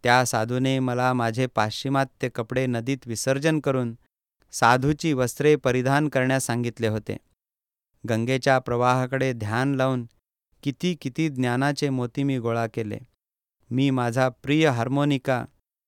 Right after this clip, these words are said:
माझा जिवलग नदीला अर्पण केला.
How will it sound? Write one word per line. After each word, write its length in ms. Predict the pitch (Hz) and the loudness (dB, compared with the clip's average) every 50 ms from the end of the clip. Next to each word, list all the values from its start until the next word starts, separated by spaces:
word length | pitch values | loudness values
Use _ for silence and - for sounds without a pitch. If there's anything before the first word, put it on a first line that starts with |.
| _ _ - | _ _ -2
माझा 320 | 123 131 139 151 156 151 | 0 2 4 4 4 4
जिवलग 520 | 135 117 131 135 139 151 156 160 160 139 110 - _ _ _ _ _ _ _ _ _ - | 2 2 0 0 2 2 4 4 4 2 0 -6 _ _ _ _ _ _ _ _ _ -10
नदीला 440 | 117 120 120 117 120 135 131 131 120 | -6 -4 -4 -2 -2 -2 0 0 0
अर्पण 340 | 117 113 - - 123 120 117 - | 0 -2 -4 -4 -4 -4 -4 -4
केला. 260 | - 110 104 107 104 | -4 -6 -4 -6 -6